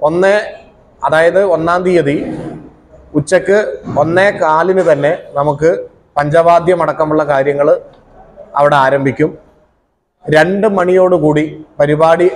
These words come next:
ഔദ്യോഗികമായി ആരംഭിക്കും. കലാപരിപാടിയോടുകൂടി, അതായത് മെഗാ ഗായക സംഘം, പട്ടാമ്പി മണ്ഡലത്തിൽ നിന്നുള്ള മെഗാ ഗായക സംഘം, ഏതാണ്ട് ഇരുന്നൂറോളം വരുന്ന ഗായകർ പങ്കെടുത്തുകൊണ്ടുള്ള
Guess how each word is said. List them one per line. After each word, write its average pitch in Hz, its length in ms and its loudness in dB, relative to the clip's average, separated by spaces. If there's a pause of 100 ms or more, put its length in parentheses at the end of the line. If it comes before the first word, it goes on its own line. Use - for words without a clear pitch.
ഔദ്യോഗികമായി 156 680 0
ആരംഭിക്കും. 143 580 -2 (100)
കലാപരിപാടിയോടുകൂടി, 175 1040 2
അതായത് 147 320 0
മെഗാ 156 440 0
ഗായക 160 380 0
സംഘം, 143 560 -6 (320)
പട്ടാമ്പി 170 500 0
മണ്ഡലത്തിൽ 165 720 -2
നിന്നുള്ള 156 600 0
മെഗാ 151 340 2
ഗായക 156 360 0
സംഘം, 147 420 -2
ഏതാണ്ട് 147 300 2
ഇരുന്നൂറോളം 165 540 2
വരുന്ന 151 300 0
ഗായകർ 143 540 0
പങ്കെടുത്തുകൊണ്ടുള്ള 135 960 -4